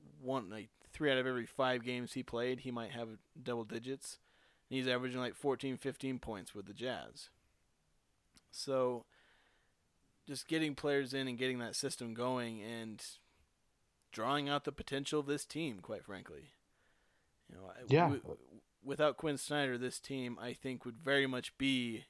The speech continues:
Speaker 1: a lottery team, even with the talent that it does have. It does have Rudy Gobert. It has a, a great rookie. But I just think that y-, you look at the pieces, and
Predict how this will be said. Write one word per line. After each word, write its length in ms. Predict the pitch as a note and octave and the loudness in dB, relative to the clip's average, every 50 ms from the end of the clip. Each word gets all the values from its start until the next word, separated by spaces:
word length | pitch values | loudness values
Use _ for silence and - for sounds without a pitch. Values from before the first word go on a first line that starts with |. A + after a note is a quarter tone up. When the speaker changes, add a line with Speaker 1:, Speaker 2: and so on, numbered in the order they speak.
| _ _ _ _ - A#2+ | _ _ _ _ -8 -6
Speaker 1:
a 400 | A#2+ A#2 A2+ A2+ A2 G#2+ A2+ - - - | -4 -2 -2 -2 -2 -4 -4 -8 -10 -8
lottery 480 | G2+ A2 A2 C3+ C3+ C3 A#2+ A#2 A2 | -2 2 2 4 4 2 0 -2 -2
team, 540 | - - - D#3 E3 D3 A#2 F#2+ F#2+ G#2+ C3 - _ _ - - - - - - - - _ - | -4 -4 -2 0 2 2 0 -2 -6 -10 -12 -14 _ _ -20 -20 -20 -20 -20 -20 -20 -20 _ -2
even 300 | - D3 D#3 D3+ C3+ C3 | 2 2 2 2 2 2
with 160 | D3 D#3+ - | 2 2 2
the 80 | C#3 A#2+ | 0 -2
talent 340 | - C#3+ C#3 C#3 C#3+ C#3 - | 2 2 2 4 2 2 0
that 80 | C3 | -2
it 140 | B2 G#2+ A#2 | -4 -2 0
does 240 | B2+ C#3 D3 - - | 2 2 2 2 2
have. 320 | - D#3+ D#3 C3 A2 G2 | 2 4 4 4 4 2
It 80 | G2 - | -2 -2
does 220 | A#2 C3 C3+ - | 0 0 0 0
have 240 | D3+ D3 C#3 A#2 - | 2 0 0 0 -2
Rudy 160 | - C3+ C3 | -4 -4 -2
Gobert. 500 | C3 B2+ A#2+ A#2 B2 B2 A2+ G2 E2 D2 | 0 0 0 0 0 0 0 -2 -4 -8
It 160 | - - - | -12 -10 -8
has 200 | A#2+ A#2+ A2+ A2+ | -6 -6 -6 -6
a, 200 | A2 G#2 G#2+ - - _ - - - - _ _ - | -8 -8 -8 -10 -12 _ -20 -20 -20 -20 _ _ -12
a 80 | B2 | -10
great 320 | A2 A2 A#2+ C3 C#3+ A2 G#2 | -6 0 2 2 2 2 2
rookie. 480 | B2+ C#3+ C#3+ - - G2 D2 C2+ D2 - _ _ _ _ _ _ _ _ _ _ _ _ _ _ _ _ - | 2 2 2 2 -2 -10 -10 -12 -14 -18 _ _ _ _ _ _ _ _ _ _ _ _ _ _ _ _ -4
But 100 | A#2+ A#2 | -2 -2
I 100 | A#2 A#2+ | -2 -2
just 240 | B2 B2 A#2+ - | -2 -4 -6 -6
think 280 | - C3+ B2 A#2 - - | -4 -6 -6 -6 -6 -6
that 160 | A#2+ A2+ F2 | -6 -6 -6
y-, 180 | E2+ F#2+ E2+ C2 - - - - | -8 -14 -20 -20 -20 -20 -16 -8
you 100 | B2 C3+ | -4 2
look 220 | D3 D#3+ F3 E3+ E3+ | 4 4 4 4 2
at 100 | C3+ B2 | 0 -2
the 80 | A#2 | -2
pieces, 680 | - - D#3 F3 D#3+ - A#2 A2 G2+ G#2+ - - - - _ _ _ _ _ _ _ _ _ _ _ _ _ _ _ _ _ _ _ _ - | -4 0 0 0 0 -2 -4 -6 -6 -6 -6 -8 -8 -10 _ _ _ _ _ _ _ _ _ _ _ _ _ _ _ _ _ _ _ _ -10
and 580 | - B2+ A#2+ A#2 A#2 A2+ A2 G#2+ G#2 G#2 F#2 | -6 -4 -4 -2 -2 -4 -4 -6 -6 -8 -10